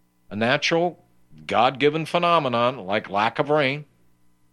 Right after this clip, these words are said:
Your house starts to crack up and disappear right before your very eyes. They'll be the,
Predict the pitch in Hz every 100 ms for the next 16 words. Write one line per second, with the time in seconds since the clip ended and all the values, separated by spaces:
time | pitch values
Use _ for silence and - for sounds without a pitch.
0 | _ _ _ _ _ _ - 95 117 131
1 | - 139 143 - - 147 131 - 123 -
2 | 117 110 127 113 147 147 117 127 - 151
3 | 135 127 135 131 127 147 131 123 127 135
4 | 120